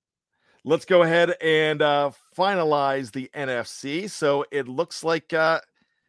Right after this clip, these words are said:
my goodness, it looks like we might have two teams coming out of here, but who? Let's go ahead and exclude the Arizona Cardinals. They had that one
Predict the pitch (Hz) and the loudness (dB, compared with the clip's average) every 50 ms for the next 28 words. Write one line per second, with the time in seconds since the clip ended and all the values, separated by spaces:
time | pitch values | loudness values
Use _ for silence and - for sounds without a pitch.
0 | _ _ _ _ _ - 151 180 202 151 107 - 202 262 370 403 302 156 - - | _ _ _ _ _ -6 -4 -4 -4 -2 -2 0 0 0 0 -2 -4 -4 -4 -6
1 | - - - - 160 147 131 143 180 185 - - 185 185 190 175 _ - - _ | -12 -12 -6 -2 -2 -2 -2 -2 -6 -6 -6 -4 -2 -2 -2 -2 _ -12 -20 _
2 | _ _ _ _ - 151 151 180 202 214 202 196 175 170 180 185 165 135 - - | _ _ _ _ -12 -6 -6 -4 -4 -2 -2 -2 0 2 2 2 2 0 -6 -14
3 | - 190 196 214 - - 170 156 135 117 92 73 - - - _ _ _ _ - | -12 -10 -10 -10 -10 -10 -10 -8 -8 -8 -10 -12 -16 -20 -20 _ _ _ _ -8
4 | - 160 165 156 151 147 143 143 131 120 113 120 170 180 170 147 139 135 - _ | -4 -2 -2 0 0 -2 -2 -2 -2 -4 -4 -4 -2 0 0 0 0 -2 -6 _
5 | _ _ _ _ _ _ _ - 175 160 123 - - - 214 220 175 107 - - | _ _ _ _ _ _ _ 0 0 0 0 -2 -6 -2 0 0 0 -2 -4 -12
6 | _ _ _ _ _ _ _ - - 165 185 - - - - 214 208 202 175 165 | _ _ _ _ _ _ _ -2 2 2 2 2 0 -4 -2 0 2 2 2 2
7 | 170 175 180 170 139 143 147 139 - - - - - - - 131 147 175 190 190 | 2 2 2 0 -2 -6 -8 -8 -10 -12 -18 -18 -18 -18 -14 -6 -2 0 0 0
8 | 190 175 156 165 156 147 156 156 151 147 120 147 143 135 135 117 - 131 131 135 | 0 0 -2 -4 -2 0 0 0 0 0 0 -2 -4 -4 -4 -6 -4 -2 -2 -2
9 | 127 131 127 110 143 139 135 143 151 131 139 127 107 113 120 123 139 160 165 165 | -4 -6 -8 -8 -8 -6 -4 -4 -4 -2 -4 -6 -6 -8 -8 -4 -2 -2 0 0
10 | 165 160 160 151 | -2 -4 -6 -8